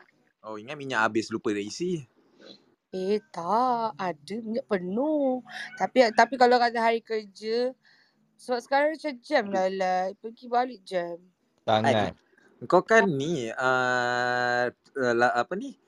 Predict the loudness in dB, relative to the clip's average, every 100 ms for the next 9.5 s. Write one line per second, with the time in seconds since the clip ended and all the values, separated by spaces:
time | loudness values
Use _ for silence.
0 | _ -4 2 2 2 -6 -6 -6 -6 -6
1 | -6 -6 -6 -6 -6 -6 -6 -6 -6 -6
2 | -8 -8 -10 -12 -10 -12 _ -4 0 0
3 | 0 0 0 0 2 4 4 6 8 10
4 | 8 6 2 -4 -2 0 2 0 0 -6
5 | -2 0 2 2 0 0 4 4 4 -2
6 | -4 _ -4 0 0 0 -10 -12 _ _
7 | _ _ -8 -4 -4 -4 -8 -6 -6 -4
8 | -2 0 0 4 4 4 2 2 2 2
9 | -2 -4 -6 -12